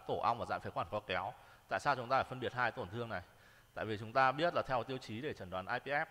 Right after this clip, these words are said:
thì phải xác định được hình thái U I P. Hình thái U I P thì sẽ dựa vào bộ ba là có,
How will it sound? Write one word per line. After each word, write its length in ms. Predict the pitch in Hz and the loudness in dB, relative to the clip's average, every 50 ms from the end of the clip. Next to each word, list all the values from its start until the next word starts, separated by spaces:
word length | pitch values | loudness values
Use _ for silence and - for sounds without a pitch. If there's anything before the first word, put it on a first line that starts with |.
| - - - - - | -8 -20 -20 -18 -10
thì 80 | - | -6
phải 120 | 92 92 85 | -4 -4 -2
xác 180 | - 139 147 | -2 -2 -2
định 140 | 151 139 120 | -2 -4 -4
được 120 | 110 104 104 | -4 -6 -4
hình 120 | 101 98 | -6 -6
thái 180 | 101 104 98 104 117 | -4 -4 -4 -2 -2
U 80 | 120 | -4
I 80 | 120 117 | -4 -4
P. 280 | - - 131 127 117 - - - - - - - - - - - - - - - - - - - | -4 -4 -4 -6 -6 -8 -12 -18 -20 -20 -20 -20 -20 -20 -20 -20 -20 -20 -20 -20 -20 -20 -12 -8
Hình 140 | 131 123 113 | -8 -4 -2
thái 200 | 120 104 - 151 | 0 0 0 0
U 80 | 151 | 0
I 100 | 143 135 | 0 0
P 360 | 131 - 151 151 147 135 127 - | 0 0 -2 -2 -2 -2 -2 -2
thì 200 | 123 107 98 95 | -4 -4 -4 -4
sẽ 200 | - - 85 120 | -6 -6 -6 -6
dựa 320 | 123 151 165 - - 95 | -2 0 2 2 2 2
vào 260 | 95 98 101 95 95 | 2 2 4 4 2
bộ 160 | - 101 80 | 2 -2 0
ba 540 | 85 120 123 127 123 120 117 117 117 113 113 - - - - - - - - - - - - - | 2 4 4 4 4 2 2 0 -2 -4 -8 -14 -16 -16 -18 -20 -20 -20 -20 -20 -20 -18 -6 0
là 160 | 101 98 95 | 2 2 2
có, 580 | - - 95 95 95 92 98 101 - - - | 4 4 6 6 8 6 6 4 2 0 0